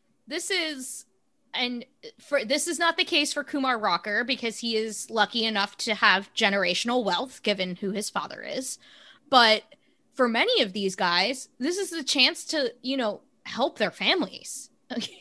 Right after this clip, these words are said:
out of terrible situations or, like, you know, just, like, have their families just be set for life.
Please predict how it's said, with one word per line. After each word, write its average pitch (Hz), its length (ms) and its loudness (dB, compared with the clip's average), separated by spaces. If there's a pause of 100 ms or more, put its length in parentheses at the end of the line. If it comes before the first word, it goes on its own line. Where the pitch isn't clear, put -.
(460)
out 240 140 8
of 233 240 -4 (220)
terrible 226 400 -2
situations 269 880 0
or, 233 300 0
like, 220 220 -2
you 320 80 -2
know, 214 180 2
just, 202 200 -6
like, 220 220 -8
have 240 240 4
their 302 100 2
families 311 460 0
just - 140 -6
be 254 80 -4
set - 320 -4
for 269 120 2
life. 285 520 2